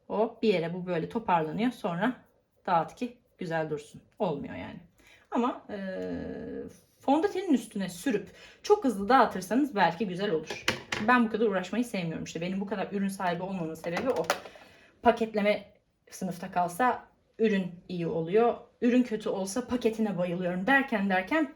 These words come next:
mükemmel ürüne ulaşamamış oluyorum. Bu Guerlain'ın sıfır bir Claire Brunet Terracotta diye bir, bunlarda da yani terrakotta da iddialı oldukları için milyon çeşit terrakottaları var.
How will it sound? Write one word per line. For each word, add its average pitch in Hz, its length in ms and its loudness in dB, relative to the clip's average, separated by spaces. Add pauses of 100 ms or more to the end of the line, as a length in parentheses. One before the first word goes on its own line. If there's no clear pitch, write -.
(160)
mükemmel 220 500 2
ürüne 254 340 2 (320)
ulaşamamış 220 560 2
oluyorum. 156 260 -6 (840)
Bu 302 120 4
Guerlain'ın 269 580 8
sıfır 269 380 0
bir 233 180 0
Claire 208 320 6
Brunet 208 600 0
Terracotta 208 520 0
diye 180 160 -2
bir, 170 240 -8 (880)
bunlarda 214 400 2
da 208 80 4
yani 190 280 0
terrakotta 202 420 0
da 202 60 0
iddialı 190 400 0
oldukları 196 400 -2
için 202 340 -2
milyon 240 280 4
çeşit - 400 -10
terrakottaları 196 680 -4
var. 240 220 2